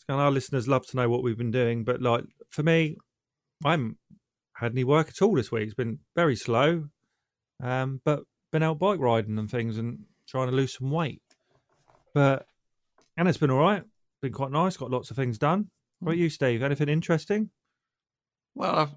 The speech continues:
Speaker 2: I've stopped deflating people and ruining
Speaker 1: That,
Speaker 2: lives.
Speaker 1: that's good. That's, that's
Speaker 2: Done some,
Speaker 1: getting
Speaker 2: we've had a bit of progress in the opposite direction, bringing people
Speaker 1: Oh.
Speaker 2: back to work instead
Speaker 1: Bring,
Speaker 2: of
Speaker 1: yeah, so, uh,
Speaker 2: getting rid of
Speaker 1: bring
Speaker 2: people. So that's really, really good.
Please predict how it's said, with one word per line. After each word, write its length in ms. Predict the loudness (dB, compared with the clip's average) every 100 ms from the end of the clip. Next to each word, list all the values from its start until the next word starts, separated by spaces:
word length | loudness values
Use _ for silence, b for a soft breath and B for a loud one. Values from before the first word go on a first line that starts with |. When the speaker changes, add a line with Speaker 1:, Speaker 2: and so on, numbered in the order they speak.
| -8
Speaker 2:
I've 100 | -8
stopped 320 | -4 -6 -4
deflating 500 | -6 -2 -2 -2 -6
people 460 | -8 -8 -6 -6 -8
and 160 | -10 -2
ruining 340 | 0 2 0
Speaker 1:
That, 60 | 0
Speaker 2:
lives. 560 | 2 4 2 -2 -16 -20 _ _
Speaker 1:
that's 480 | -4 -4 -6 -16 -18 _ _ -8
good. 300 | -8 -8 -12
That's, 260 | -14 -14 -16
that's 200 | -12 -2
Speaker 2:
Done 160 | -2
some, 160 | 0 -4
Speaker 1:
getting 440 | -6 -6 -6 -8 -6
Speaker 2:
we've 160 | -6
had 180 | -2 -2
a 40 | -2
bit 120 | -8
of 80 | -4
progress 440 | -2 0 0 -2
in 60 | -6
the 100 | -4
opposite 360 | -6 -8 -12 -8
direction, 500 | -6 -6 -8 -10 -10 -14 _ _ _ _ _ _ _ _ _
bringing 260 | -8 -6 -8
people 280 | -10 -6 0
Speaker 1:
Oh. 100 | 2
Speaker 2:
back 260 | 0 -2 -10
to 100 | -10
work 380 | -8 -8 -10 _
instead 120 | -4 0
Speaker 1:
Bring, 140 | 0
Speaker 2:
of 100 | -2 2
Speaker 1:
yeah, 300 | 4 4 0
so, 280 | 0 0 0 -2
uh, 60 | -8
Speaker 2:
getting 280 | -6 -6 -6
rid 140 | -8
of 100 | -6
Speaker 1:
bring 160 | -6 -6
Speaker 2:
people. 180 | -6 -8
So 140 | -6
that's 220 | -6 -6 -8
really, 260 | -8 -8 -14 _ -12
really 180 | -12 -8
good. 280 | -8 -8